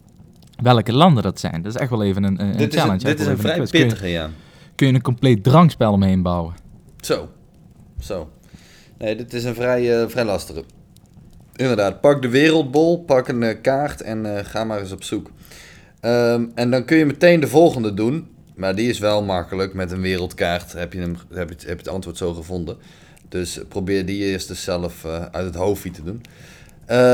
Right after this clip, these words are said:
Speaker 2: de volgende vraag namelijk. Ik heb ooit de vlucht gemaakt van Auckland, Nieuw-Zeeland, naar, eh, Vancouver in Canada. En, eh, dan vlieg je natuurlijk over de Stille Oceaan.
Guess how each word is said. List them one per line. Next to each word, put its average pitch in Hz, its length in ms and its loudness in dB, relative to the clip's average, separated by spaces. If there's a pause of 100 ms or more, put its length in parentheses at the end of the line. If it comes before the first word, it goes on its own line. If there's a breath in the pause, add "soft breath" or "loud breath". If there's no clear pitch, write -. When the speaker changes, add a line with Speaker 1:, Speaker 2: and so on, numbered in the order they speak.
(240)
Speaker 2:
de 123 100 -4
volgende 117 380 4
vraag 87 260 -4
namelijk. 92 360 -8 (1200)
Ik 151 160 2
heb 170 220 4
ooit 170 520 4 (120)
de 107 140 -10
vlucht 139 340 0
gemaakt 123 600 -4
van 107 440 -6 (840)
Auckland, 135 580 0
Nieuw-Zeeland, 113 800 -4 (600 soft breath)
naar, 107 460 -4
eh, 98 300 -8
Vancouver 113 680 -4
in 98 160 -10
Canada. 80 460 -4 (1400 loud breath)
En, 117 460 2
eh, 107 320 -4
dan 110 160 -2
vlieg 147 200 -2
je 127 60 -6
natuurlijk 107 460 -6
over 117 340 -2
de 95 180 -2
Stille 117 340 -2
Oceaan. 92 600 -4